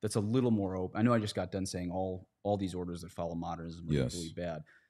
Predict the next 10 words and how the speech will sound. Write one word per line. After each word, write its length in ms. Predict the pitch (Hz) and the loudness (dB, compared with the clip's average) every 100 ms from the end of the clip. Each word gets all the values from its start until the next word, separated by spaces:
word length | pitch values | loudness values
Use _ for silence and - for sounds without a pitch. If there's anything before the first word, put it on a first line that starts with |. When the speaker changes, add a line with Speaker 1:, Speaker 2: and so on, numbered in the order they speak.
| _ _ | _ _
Speaker 1:
but 180 | 104 92 | 2 2
it's 180 | 95 - | 0 -2
a, 100 | 92 | -4
it's 220 | 110 - | -4 -2
more 300 | 104 117 117 - | 0 2 0 0
openly 500 | 107 107 98 90 82 | 0 2 -2 -2 -6
accepted 520 | - - 87 - 82 | -6 -4 -4 -6 -8
in 100 | 80 | -8
the 60 | 78 | -8
Jesuits 720 | 82 78 82 73 64 - | -8 -10 -10 -12 -14 -14